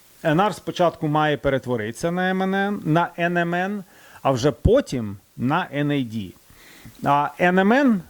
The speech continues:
е, це простіший і прямий шлях до Н А Д. Значить, перші дослідження на людях показали, що Н М Н краще впливає на толерантність до глюкози, е, роботу мітохондрій та чутлові-, е, чутливість до інсуліну,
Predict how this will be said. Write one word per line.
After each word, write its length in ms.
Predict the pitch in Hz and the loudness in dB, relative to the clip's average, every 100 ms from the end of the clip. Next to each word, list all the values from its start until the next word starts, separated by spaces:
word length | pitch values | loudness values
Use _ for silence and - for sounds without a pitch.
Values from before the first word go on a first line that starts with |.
| - | -4
е, 200 | 143 139 | 0 0
це 180 | - 170 | 2 0
простіший 680 | 180 175 - 269 262 180 147 | 0 -4 -2 -2 0 2 0
і 40 | |
прямий 340 | - 160 220 | 2 0 0
шлях 520 | 214 - 165 185 - - _ _ - | -2 -2 0 0 -4 -20 _ _ -18
до 500 | 139 123 143 160 156 | -14 -2 2 2 0
Н 160 | 139 143 | -4 -2
А 60 | 131 | -2
Д. 260 | 101 92 - - - - - - - - | -4 -12 -14 -20 -20 -20 -20 -20 -18 -4
Значить, 340 | - 143 175 - | 2 4 2 2
перші 340 | 247 233 226 | 2 4 2
дослідження 600 | 185 190 262 302 196 175 | 2 0 -2 -2 0 2
на 120 | 160 | 2
людях 300 | 151 147 123 | 2 2 0
показали, 560 | - - 156 151 147 127 | -2 -2 0 2 2 0
що 300 | - 135 139 | -2 -4 -4
Н 180 | 156 160 | -2 -2
М 120 | 170 | 0
Н 140 | 226 190 | 0 0
краще 420 | 160 175 - 135 | 0 0 -2 -10
впливає 540 | - 135 143 160 143 | -8 -6 0 0 -2
на 120 | 127 | -6
толерантність 720 | 123 127 127 131 131 113 113 104 | -8 -8 -6 -6 -8 -8 -12 -10
до 80 | |
глюкози, 600 | 110 120 - 240 240 170 | -8 -8 0 2 2 0
е, 80 | 196 - - _ - | -10 -10 -20 _ -10
роботу 640 | 131 135 135 151 175 135 | -4 -2 -2 0 -2 -2
мітохондрій 720 | 123 120 117 214 226 190 165 | -6 -6 -4 -2 0 0 -4
та 220 | - 135 | -2 -2
чутлові-, 520 | 127 - 127 180 180 170 | -2 -8 -2 0 0 -2
е, 100 | 143 | -4
чутливість 520 | - 147 165 175 143 | -4 -4 0 2 2
до 100 | 120 | 2
інсуліну, 680 | 147 135 - 139 160 156 | 0 0 -2 -2 0 0